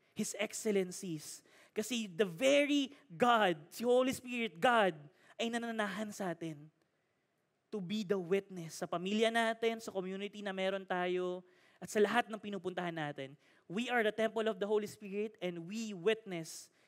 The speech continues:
we are witness sa kung ano ginawa, ginagawa ni God para sa atin. Yan po. As I end yan, as I call the the music team.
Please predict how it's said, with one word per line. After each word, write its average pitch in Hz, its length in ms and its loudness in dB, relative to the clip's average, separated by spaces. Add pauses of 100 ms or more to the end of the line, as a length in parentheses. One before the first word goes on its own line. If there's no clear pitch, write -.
(200)
we 220 160 -2
are 214 80 -2
witness 185 560 -4
sa - 80 -14
kung 175 80 -10
ano 180 80 -8
ginawa, 160 480 -2
ginagawa 151 480 -6
ni 147 80 -10
God 131 280 -10 (360)
para 135 240 -4
sa 127 240 -12
atin. 131 240 -20 (800)
Yan 135 80 -18
po. - 160 -10 (480)
As 294 240 4
I 285 160 2
end 180 240 -2
yan, 160 160 -2
as 185 160 -2
I 196 80 2
call 196 240 4
the 175 240 2 (640)
the 151 80 -10
music 160 400 -8
team. 127 240 -18